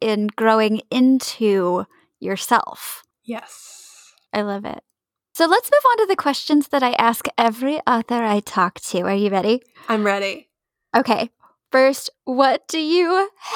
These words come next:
Speaker 1: hate about the editing process?
Speaker 2: <sighs> I have learned about me that I absolutely have to let things sit and not look at them for periods in between edits, or I cannot see them with fresh eyes.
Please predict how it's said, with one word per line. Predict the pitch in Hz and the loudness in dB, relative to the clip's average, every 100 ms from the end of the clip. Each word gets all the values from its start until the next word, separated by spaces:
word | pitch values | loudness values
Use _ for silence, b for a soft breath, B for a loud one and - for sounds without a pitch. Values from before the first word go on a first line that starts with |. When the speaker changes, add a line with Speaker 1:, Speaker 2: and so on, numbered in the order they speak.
| - 330 | -8 -6
Speaker 1:
hate | 349 339 349 339 311 262 - - | -2 0 0 -2 -2 -4 -6 -4
about | 302 277 277 269 | 0 2 2 0
the | 285 - | -6 -2
editing | 233 247 262 247 233 | -2 0 0 -2 -4
process? | - 226 208 - - - - - - _ - | -2 -2 -2 -4 -6 -6 -10 -20 -20 _ -12
Speaker 2:
<sighs> | - - - - - - _ _ _ _ _ - | -8 -6 -8 -14 -18 -20 _ _ _ _ _ -6
I | 208 226 | 0 2
have | 269 226 | 2 0
learned | 214 208 214 - | 0 -2 -6 -4
about | 190 185 208 | 0 0 -2
me | 202 - 220 - | -8 -10 -14 -4
that | 208 - | -4 0
I | 220 - 202 | -2 -2 0
absolutely | 202 226 - 247 247 | 0 -2 -4 -6 -4
have | 233 - 170 185 - - | -6 -2 -2 -2 -10 -16
to | - | -10
let | 202 190 196 - - | -8 -6 -8 -8 -6
things | 190 214 - - | -6 -6 -10 -14
sit | - - 277 - - _ _ - | -8 -6 -6 -8 -20 _ _ -4
and | 226 220 | 0 4
not | 202 - | 4 2
look | 202 208 240 | -2 -4 -4
at | 233 | -2
them | 247 269 294 - _ | -2 -2 -6 -10 _
for | - 240 | -4 -2
periods | 247 220 220 233 220 - | 0 -2 0 -4 -6 -6
in | 208 | -4
between | 220 - 220 - | -4 -4 -6 -4
edits, | 190 233 - - | -6 -6 -8 -4
or | 226 208 | 2 2
I | 196 | 2
cannot | - 220 208 208 - | -4 -6 -2 -4 -6
see | 214 214 | -10 -8
them | 214 226 233 226 | -6 -6 -8 -6
with | 220 | -6
fresh | - 196 - | -4 -6 -4
eyes. | 196 185 226 285 - | -2 -2 -4 -10 -14